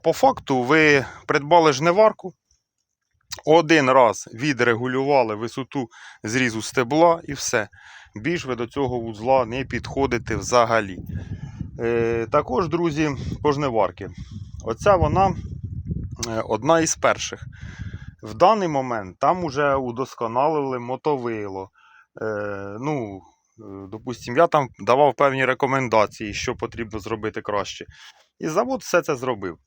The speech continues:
М, якби була можливість цю продати, а купити нову,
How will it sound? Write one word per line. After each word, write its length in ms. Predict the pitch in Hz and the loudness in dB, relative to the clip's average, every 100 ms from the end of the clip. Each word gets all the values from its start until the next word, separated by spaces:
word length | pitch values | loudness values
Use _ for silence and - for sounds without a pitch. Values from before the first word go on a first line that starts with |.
| _ - _ _ _ _ - | _ -20 _ _ _ _ -16
М, 840 | 117 117 117 113 117 110 110 110 110 | -14 -10 -10 -10 -12 -12 -14 -14 -12
якби 300 | 135 151 175 | -10 -6 -6
була 300 | 147 180 190 | -6 -6 -4
можливість 840 | 139 113 123 123 104 - - - - _ - _ _ _ - _ _ _ _ _ _ | -4 -4 -2 -4 -4 -8 -16 -18 -20 _ -20 _ _ _ -20 _ _ _ _ _ _
цю 120 | - 107 | -8 -2
продати, 440 | 117 104 117 110 | 0 2 0 -2
а 40 | - | -10
купити 420 | 117 - - 131 | -12 -12 -10 -4
нову, 280 | 123 113 | -4 -4